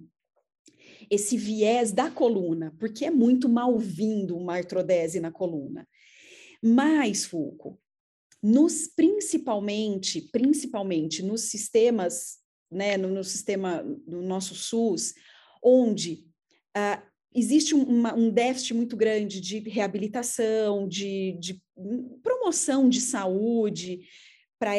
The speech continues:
pra determinadas cirur-, eh, condições do pé, por exemplo, uma artrodese tríplice ou uma artrodese subtalar, num caso de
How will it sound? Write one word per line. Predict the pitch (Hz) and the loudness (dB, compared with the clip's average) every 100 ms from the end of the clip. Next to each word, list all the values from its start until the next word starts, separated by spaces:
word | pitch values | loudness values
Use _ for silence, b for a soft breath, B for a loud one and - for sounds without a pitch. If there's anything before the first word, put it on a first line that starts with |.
| 220 214 | -2 -2
pra | 214 | -2
determinadas | 202 214 208 202 196 190 - - _ _ | -2 -2 -2 -4 -6 -6 -10 -14 _ _
cirur-, | - 214 185 185 - | -12 -8 -6 -6 -4
eh, | - 185 180 170 165 - _ - - | -2 0 -2 -6 -10 -20 _ -20 0
condições | 214 214 208 196 185 | 2 2 0 -2 -4
do | 160 | -4
pé, | - 233 202 170 b b b b - | 0 2 2 0 b b b b 2
por | 302 311 | 4 4
exemplo, | 254 277 320 294 | 4 4 4 4
uma | 269 | 4
artrodese | 311 320 277 214 208 196 180 165 170 170 _ _ _ _ | 4 2 0 2 2 2 0 -2 -10 -10 _ _ _ _
tríplice | 254 254 277 - 180 - - 139 - _ | 2 4 4 0 -4 -6 -8 -8 -10 _
ou | - 240 | 4 6
uma | 262 240 | 6 2
artrodese | 240 220 196 208 208 | 0 -2 0 0 0
subtalar, | 190 202 190 196 165 196 240 208 180 _ _ _ _ _ _ _ _ _ _ _ | -4 -8 -10 -8 -4 -2 -2 -4 -6 _ _ _ _ _ _ _ _ _ _ _
num | 233 262 330 392 - | 6 6 6 2 -6
caso | - 226 202 190 175 | -6 -4 -4 -6 -6
de | 175 180 214 214 | -6 -4 -4 -6